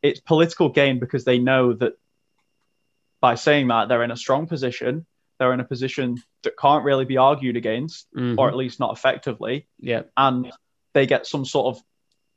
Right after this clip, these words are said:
Speaker 1: moral high ground from it.
Speaker 2: For starters, though, I th-, well, well, not for starters, but generally, anti-Semitism gem-, do, I mean, don't get me wrong, I think anti-Semitism did exist, actually, even in, in the,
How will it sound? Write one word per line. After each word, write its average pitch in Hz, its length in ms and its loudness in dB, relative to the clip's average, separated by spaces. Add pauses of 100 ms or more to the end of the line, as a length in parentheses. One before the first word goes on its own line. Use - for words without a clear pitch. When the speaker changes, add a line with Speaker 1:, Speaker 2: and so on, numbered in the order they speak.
(340)
Speaker 1:
moral 131 680 0 (460)
high 170 240 4
ground 123 360 -2
from 113 160 -4
it. 113 120 -10 (680)
Speaker 2:
For 214 120 0
starters, 254 540 2
though, 131 140 6
I 117 100 4
th-, 185 140 -4
well, 165 220 6
well, 156 160 2
not 139 160 -2
for - 80 -16
starters, 113 460 -4
but 170 160 -8
generally, 147 520 2 (300)
anti-Semitism 156 800 0
gem-, 135 280 2 (320)
do, 220 320 2 (120)
I 190 60 0
mean, 196 360 4
don't 208 160 8
get 190 100 2
me 175 60 6
wrong, 160 160 6
I 135 40 2
think 170 180 2
anti-Semitism 147 640 2
did 135 140 0
exist, 131 380 0
actually, 123 380 -2
even 127 220 2
in, 127 260 0
in 135 160 -2
the, 123 140 -2